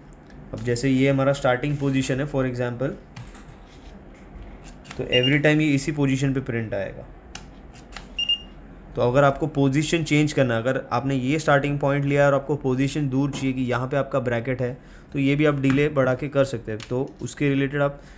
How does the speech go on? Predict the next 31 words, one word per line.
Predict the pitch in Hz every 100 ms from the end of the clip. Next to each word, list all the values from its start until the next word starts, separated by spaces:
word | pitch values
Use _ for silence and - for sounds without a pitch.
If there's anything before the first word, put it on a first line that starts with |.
| - -
settings | - 131 143 139
में | 147 139
जाइए, | 135 143
print | 147 135 135
setting | 139 127 139
में | 139
जाइए। | 131 123 127 185 - - - - - - 117
अब | 117
ये | 139
जो | 135 151
interval | 131 127 151 156 147
दिया | 135 135
है, | 113 95 - - - - - - - - - - - - - - -
यहाँ | 117
पे | 120 139
interval | 123 143 143 131
दिया | 120
है, | 117
इस | -
interval | 131 135 151 160
को | 156
आप | 147
बढ़ाइए। | 127 120 110 101 101 - - - -
Interval | 127 127 160 170
यानी | 160 165
ये | 156 170
होता | 151 156
है |
कि | 151
जब | 156 160
आप | 156